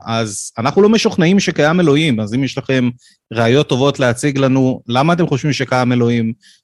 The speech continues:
למה היהדות היא נכונה, או כל דת אחרת, אתם מוזמנים להתקשר אלינו לאפס שבע שש, חמש תשע תשע חמש, תשע מאות ארבעים.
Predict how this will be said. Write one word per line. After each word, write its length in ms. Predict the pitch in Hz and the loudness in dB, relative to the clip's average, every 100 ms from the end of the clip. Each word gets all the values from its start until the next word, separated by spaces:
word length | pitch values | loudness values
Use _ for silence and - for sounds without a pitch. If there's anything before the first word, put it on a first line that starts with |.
| - | -2
למה 200 | 123 160 | 0 2
היהדות 420 | 165 151 127 139 | 4 2 2 0
היא 80 | 123 | 2
נכונה, 400 | 120 123 120 117 | 0 0 0 0
או 160 | 110 - | -2 0
כל 200 | 175 185 | 0 2
דת 200 | 170 139 | 0 0
אחרת, 500 | 139 127 123 120 117 | 0 2 2 0 -2
אתם 300 | 120 110 107 _ _ _ - | -4 -4 -6 _ _ _ -6
מוזמנים 400 | 110 127 156 196 | -4 -2 0 0
להתקשר 440 | 196 170 - 185 | 0 -2 0 0
אלינו 280 | 185 127 117 | 2 2 0
לאפס 380 | 123 131 - 127 | 0 -2 -4 -4
שבע 240 | 139 123 | -4 -4
שש, 380 | 120 165 151 - _ - - _ - | 0 0 0 -6 _ -20 -20 _ -2
חמש 360 | 123 143 - | 0 0 -2
תשע 260 | - 131 123 | -4 -4 -4
תשע 220 | 123 117 110 | -6 -6 -4
חמש, 360 | 117 139 156 | -2 0 0
תשע 180 | - 127 | 0 -2
מאות 220 | 127 120 | -2 -2
ארבעים. 480 | 113 110 123 190 | -4 0 0 2